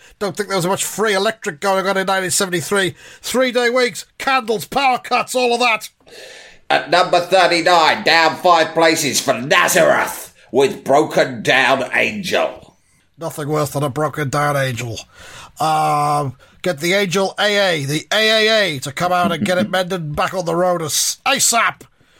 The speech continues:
Speaker 1: Uh, chart entry at thirty-eight, it's Tony Kenny,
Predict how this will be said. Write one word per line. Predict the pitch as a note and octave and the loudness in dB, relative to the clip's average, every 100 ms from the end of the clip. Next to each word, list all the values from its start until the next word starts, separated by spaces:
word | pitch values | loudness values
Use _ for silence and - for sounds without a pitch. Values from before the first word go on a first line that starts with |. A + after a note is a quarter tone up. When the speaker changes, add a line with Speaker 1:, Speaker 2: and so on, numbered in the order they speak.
| _ _ _ - | _ _ _ -6
Speaker 1:
Uh, | F#3 G3 G3+ G3 G3 G3+ G3+ G3 G3 _ | 0 2 2 4 4 4 4 2 -2 _
chart | - B3+ B3+ | -4 0 0
entry | B3 G3 A#3 | -2 -4 -4
at | G#3 - | -4 -4
thirty-eight, | B3 A#3+ A#3 A#3 G#3+ - | -2 2 2 0 -2 -6
it's | G#3+ - | -8 -8
Tony | - A#3 A#3 A#3 | -4 -2 0 -2
Kenny, | A3+ B3+ A3+ G3+ A3+ | -2 -2 0 0 -2